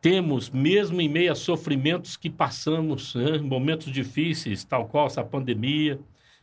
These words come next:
E também agradecidos pela amizade. E, por fim, aí, o fogo da gratidão. Essa gratidão que purifica o caráter, que faz com que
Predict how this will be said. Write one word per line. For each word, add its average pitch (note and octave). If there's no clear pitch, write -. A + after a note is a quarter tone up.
E G3+
também F3
agradecidos D3+
pela D3
amizade. C#3+
E, C#3
por C#3
fim, D3
aí, C3
o D3
fogo E3+
da D#3
gratidão. A#2+
Essa G#2+
gratidão C#3+
que C#3
purifica C3+
o -
caráter, A#2
que G#2+
faz B2+
com A#2
que A2+